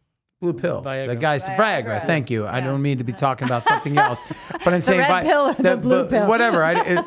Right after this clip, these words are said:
Speaker 3: <laughs>
Speaker 1: like
Speaker 3: That's
Speaker 1: Viagra,
Speaker 3: Yeah.
Speaker 1: uh, opening up the blood cells in a, a female, like, who has Alzheimer's, you know, like,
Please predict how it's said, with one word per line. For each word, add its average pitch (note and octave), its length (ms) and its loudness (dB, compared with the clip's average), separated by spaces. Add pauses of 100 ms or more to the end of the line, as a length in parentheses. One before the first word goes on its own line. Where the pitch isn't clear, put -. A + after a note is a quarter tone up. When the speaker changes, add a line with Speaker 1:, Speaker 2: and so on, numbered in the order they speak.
Speaker 3:
<laughs> - 120 -8
Speaker 1:
like E3+ 180 2
Speaker 3:
That's - 200 -12
Speaker 1:
Viagra, D3+ 800 0 (640)
Speaker 3:
Yeah. G3+ 180 -10
Speaker 1:
uh, - 640 -2 (320)
opening F3 400 2
up D#3 140 0
the D3 100 2
blood D3 260 2
cells C3+ 460 0
in B2+ 340 -4 (100)
a, C3 200 -4 (300)
a A2 120 -8
female, A2 760 -4 (480)
like, A#2 260 -2 (320)
who C3 240 -2
has A#2+ 560 -2
Alzheimer's, A2 800 -4 (120)
you A#2+ 160 -2
know, G#2+ 200 -4
like, G#2 320 -4